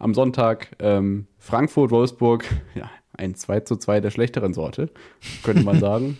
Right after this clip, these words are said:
Speaker 1: Also, weiß ich nicht. Ähm, am Dortmund, äh, am Dortmund, am Sonntag kriegt außerdem Borussia Dortmund die Klatsche und verliert zu Hause gegen Hoffenheim.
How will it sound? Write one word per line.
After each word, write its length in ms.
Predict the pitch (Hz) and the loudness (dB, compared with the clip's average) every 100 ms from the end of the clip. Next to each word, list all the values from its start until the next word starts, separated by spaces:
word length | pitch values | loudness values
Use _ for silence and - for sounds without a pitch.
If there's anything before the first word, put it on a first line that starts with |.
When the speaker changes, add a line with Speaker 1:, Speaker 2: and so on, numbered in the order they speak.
| - | -8
Speaker 1:
Also, 340 | 90 92 92 92 - - - | -4 0 -2 -4 -14 -14 -2
weiß 160 | 123 | 2
ich 80 | 143 | 4
nicht. 280 | 160 165 - | 2 0 -2
Ähm, 680 | - 123 123 123 123 123 - | 0 4 6 6 4 0 -8
am 160 | - 123 | 0 4
Dortmund, 520 | 123 143 170 165 170 - | 4 4 2 2 0 0
äh, 100 | 113 | 0
am 240 | - 92 | 0 -4
Dortmund, 480 | 90 90 - 92 87 - | 0 -2 -2 -4 -6 -6
am 160 | 104 | -4
Sonntag 320 | 101 104 104 - | -2 -2 -2 -2
kriegt 220 | 110 104 | -4 0
außerdem 720 | 113 120 123 123 120 117 107 | -2 0 0 2 2 2 0
Borussia 320 | 104 110 - | -2 -2 -2
Dortmund 640 | 104 107 - 120 113 120 | 0 0 0 -2 -2 -4
die 100 | 117 | -6
Klatsche 640 | 113 139 160 - 185 202 220 - | -2 -2 -2 0 2 0 -4 -8
und 180 | - 135 | -2 -2
verliert 320 | 135 131 143 | 0 0 0
zu 100 | 143 | 2
Hause 200 | 131 127 | 2 2
gegen 180 | 123 120 | 2 2
Hoffenheim. 520 | 107 - 101 104 151 | 0 -2 0 0 -2